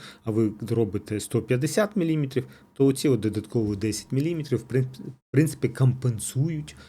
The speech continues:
ваші дюбельзонтики. Якщо ви використовуєте, ви використовуєте, наприклад, важке обліцювання, як я сказав, більше п'ятнадцяти міліметрів затовшки, <clears throat> ви берете просто металеву штукатурну сітку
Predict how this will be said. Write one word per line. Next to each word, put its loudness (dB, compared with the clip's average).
ваші 0
дюбельзонтики. -10
Якщо 4
ви 2
використовуєте, 2
ви 0
використовуєте, 2
наприклад, 0
важке 0
обліцювання, -2
як -2
я -4
сказав, -6
більше -8
п'ятнадцяти -8
міліметрів -6
затовшки, -4
<clears throat> -20
ви 4
берете 2
просто 0
металеву -2
штукатурну -10
сітку -6